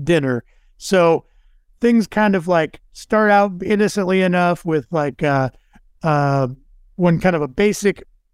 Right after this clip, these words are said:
you know, intro meal, uh, course, and then slowly but surely things kind of get more and more strange, and you can kinda tell that,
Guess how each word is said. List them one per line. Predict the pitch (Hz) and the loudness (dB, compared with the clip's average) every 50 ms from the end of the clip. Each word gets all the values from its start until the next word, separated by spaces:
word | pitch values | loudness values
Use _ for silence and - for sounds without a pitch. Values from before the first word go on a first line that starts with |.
| _ _ _ - | _ _ _ -6
you | 208 185 | -4 -2
know, | 165 160 160 156 151 156 156 - _ _ _ - | -2 0 0 -2 -2 -4 -6 -12 _ _ _ -4
intro | 214 208 196 - - 202 196 185 180 | -2 0 0 0 0 0 2 2 2
meal, | 180 175 180 180 175 170 170 170 165 160 156 _ _ _ _ _ _ - | 0 0 0 0 0 0 0 0 0 -2 -4 _ _ _ _ _ _ -8
uh, | 180 175 160 151 | -6 -4 -4 -4
course, | - - 165 196 185 175 175 156 - - - - _ _ _ _ _ _ _ _ _ _ - | -4 -4 -2 0 2 2 0 0 -4 -8 -18 -20 _ _ _ _ _ _ _ _ _ _ -6
and | - 180 165 160 160 156 156 151 147 147 143 131 - _ _ _ _ _ _ _ _ _ - | -4 -4 -2 -2 -2 -2 -2 -2 -4 -6 -8 -10 -12 _ _ _ _ _ _ _ _ _ -8
then | 165 160 185 185 180 175 170 | -4 0 0 0 0 -2 -4
slowly | - - 196 196 208 214 214 214 | -4 -2 0 0 2 2 2 0
but | 190 160 180 156 | 0 -2 -4 -4
surely | - - 185 180 175 175 170 | -2 -2 -2 0 0 0 -2
things | 156 - 185 175 170 170 156 | -2 -4 -4 -4 -2 -4 -6
kind | - - 180 180 160 | -6 -4 -4 -2 -2
of | 160 139 | -2 -2
get | 147 165 156 151 | -2 -2 -2 -2
more | 156 156 160 170 175 175 170 | -4 -4 -2 0 0 0 0
and | 165 156 156 | 0 -2 -2
more | 156 165 165 160 151 | -4 -2 -2 -4 -4
strange, | - - - - 196 196 196 190 190 185 180 170 - | -6 -8 -4 -2 0 0 0 0 0 -2 -4 -4 -8
and | - - 165 156 147 | -8 -6 -4 -4 -4
you | 156 160 | -4 -4
can | 143 160 151 135 | -4 -6 -4 -2
kinda | - 190 180 160 156 | 0 0 0 0 0
tell | 123 - 175 175 165 | -2 0 0 0 2
that, | 156 160 151 143 | 2 0 0 -2